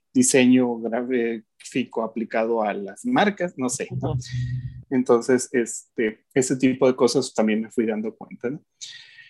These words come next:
Speaker 1: Y bueno, este, el, el inicio de la investigación fue desde aquí, ¿no? Juntando, eh,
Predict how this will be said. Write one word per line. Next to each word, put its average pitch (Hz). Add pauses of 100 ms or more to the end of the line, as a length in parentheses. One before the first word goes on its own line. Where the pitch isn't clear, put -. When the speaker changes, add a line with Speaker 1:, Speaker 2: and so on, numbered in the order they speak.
(360)
Speaker 1:
Y 165
bueno, 175 (200)
este, 127
el, 131
el 131
inicio 170
de 185
la 170
investigación 131
fue 131
desde 113
aquí, 101
¿no? 92
Juntando, 127
eh, 117